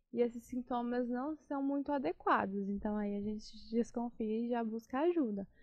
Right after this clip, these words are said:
Agora, por exemplo, falta de apetite, falta de sono,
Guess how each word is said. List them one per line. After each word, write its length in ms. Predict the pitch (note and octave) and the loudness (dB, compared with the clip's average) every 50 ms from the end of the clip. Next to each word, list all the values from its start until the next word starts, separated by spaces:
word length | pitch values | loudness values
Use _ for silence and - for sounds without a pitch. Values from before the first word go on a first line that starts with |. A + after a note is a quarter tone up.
| - - - _ - | -20 -20 -12 _ 0
Agora, 320 | - A#3 A3+ A#3 A3+ A#3 | 4 6 8 8 6 6
por 180 | A#3 - B3+ B3+ | 4 6 6 6
exemplo, 340 | C4 B3 C4 C4 A3+ - - - - - - - - - - | 6 6 2 -2 -2 -4 -10 -20 -20 -20 -20 -20 -20 -18 -2
falta 300 | - C#4 C4 C4+ - C#4+ | 4 4 4 6 4 2
de 80 | B3 C4+ | 2 0
apetite, 680 | C4 - - - - D4 C#4+ C#4 B3 A3 - - A3+ G#3 | 0 -2 -6 -4 -2 0 2 2 0 -2 -4 -8 -12 -6
falta 320 | - A#3+ A#3 B3 - C4 | -2 -2 -2 0 0 -4
de 140 | A#3 B3 C4 | -4 -4 -4
sono, 520 | - - D4 C#4 C4 A#3+ A3+ G#3 G3+ G3+ | -2 0 0 0 0 0 -2 -4 -6 -10